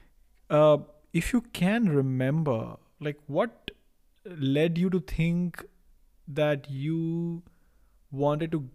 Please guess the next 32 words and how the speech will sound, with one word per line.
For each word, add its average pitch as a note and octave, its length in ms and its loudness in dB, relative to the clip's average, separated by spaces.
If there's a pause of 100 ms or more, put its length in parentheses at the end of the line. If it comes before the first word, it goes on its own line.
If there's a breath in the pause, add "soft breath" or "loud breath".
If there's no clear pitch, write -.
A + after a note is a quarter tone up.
(320)
mentor C#3+ 600 -2
without D3+ 340 4
calling D3 300 2
it C#3+ 80 0
an C3+ 80 -2
official C3+ 420 -2
mentoring B2+ 600 -4 (180)
per C3 160 0
se? C3 420 0 (800 soft breath)
What E3+ 420 4
motivated E3+ 640 2
you, C3 260 -2
as B2+ 100 -2
you C#3+ 80 -4
said, C#3+ 320 -4 (400)
giving D3 300 -2
back, D3 360 -4
giving D#3+ 220 -2
something D3 380 -6
back? C3 300 -2 (180)
What E3 240 -2
is A3 60 -6
the G3+ 60 0
source E3 400 0
of C#3 180 -2
that? B2 220 -6
Was C#3+ 220 0
it E3 100 0
about D3 400 2
your C#3+ 240 0
previous E3+ 480 -2
experiences, G#3+ 1000 -2